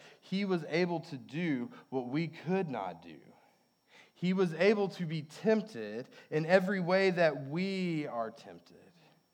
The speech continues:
And in his temptation, he overcame the temptation to sin and did not sin.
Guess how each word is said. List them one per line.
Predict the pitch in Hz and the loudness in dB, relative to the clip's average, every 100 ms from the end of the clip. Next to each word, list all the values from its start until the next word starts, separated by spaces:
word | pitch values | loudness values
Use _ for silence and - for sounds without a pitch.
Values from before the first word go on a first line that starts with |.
| _ _ _ _ - - | _ _ _ _ -12 0
And | 160 | 4
in | 202 | 4
his | 208 208 190 | 4 4 0
temptation, | - 202 160 - - 214 226 - 107 98 123 - - | -4 -4 -4 -8 -4 -2 -2 -4 -10 -10 -14 -18 -10
he | - 180 175 | 0 2 8
overcame | 214 233 208 - 156 147 | 8 8 2 0 -2 -2
the | 135 | -4
temptation | - 123 120 120 117 123 | -6 -10 -6 -8 -8 -10
to | 113 | -10
sin | - 120 123 147 143 - _ | -10 -10 -8 -8 -12 -20 _
and | 135 123 | -16 -12
did | 135 | -10
not | 139 135 - | -10 -12 -14
sin. | - 170 95 | -14 -14 -14